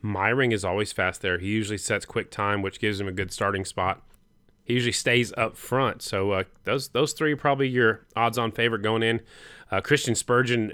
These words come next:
did win there a couple years ago, so he'll be fast. And then, of course, you can't count out any of those local guys, you know, that run the Lodi Cycle Bowl all the time.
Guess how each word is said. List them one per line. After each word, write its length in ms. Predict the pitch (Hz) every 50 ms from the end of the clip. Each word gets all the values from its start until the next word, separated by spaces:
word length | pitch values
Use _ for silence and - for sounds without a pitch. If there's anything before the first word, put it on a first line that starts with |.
| - 110
did 220 | 104 110 73 98
win 320 | 92 101 110 117 120 113
there 320 | 110 113 113 110 113 113 101
a 180 | 92 104 95
couple 260 | 95 - 120 - - 101
years 300 | 92 104 113 113 110 113
ago, 180 | 104 110 110
so 200 | 113 - - 92
he'll 160 | 95 117 127
be 100 | 117 110
fast. 480 | 101 - - 110 107 107 107 104 - -
And 140 | 104 95 101
then, 100 | 110 107
of 100 | 101 -
course, 320 | - - 110 101 - -
you 80 | - 98
can't 260 | - - 113 98 -
count 180 | - 110 98 95
out 140 | 92 - -
any 400 | - 117 110 110 104 92 - - _ _ - - - - - - - - - - -
of 140 | 98 101
those 260 | 110 104 98 92 - 98
local 480 | 98 101 101 101 113 107 - 107 101
guys, 580 | 95 98 92 92 95 92 90 95 92 - - -
you 120 | 110 107 98
know, 160 | 98 95 92
that 160 | 92 92 -
run 260 | 95 98 104 107 107
the 100 | 98 92
Lodi 320 | 92 101 101 104 101 98 98
Cycle 340 | - - 104 95 - - 95
Bowl 200 | 92 90 92 - -
all 240 | 98 95 98 98
the 80 | 92 90
time. 400 | - - 101 95 92 92 92